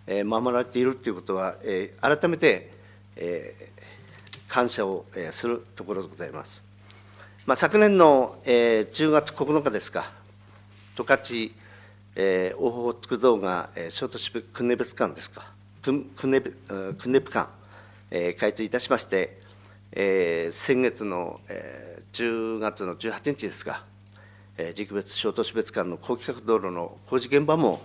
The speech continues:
えー、視察を、えー、してまいりました。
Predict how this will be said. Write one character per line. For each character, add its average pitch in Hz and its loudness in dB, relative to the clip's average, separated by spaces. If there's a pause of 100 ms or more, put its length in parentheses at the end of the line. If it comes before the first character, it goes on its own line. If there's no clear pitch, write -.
(100)
え 64 -10 (760)
ー、 - -16
視 - -8
察 98 -2
を、 65 -8 (100)
え 69 -14
ー、 - -14
し - -12
て 92 -8
ま 101 -6
い 92 -6
り 92 -10
ま 85 -8
し - -16
た。 - -16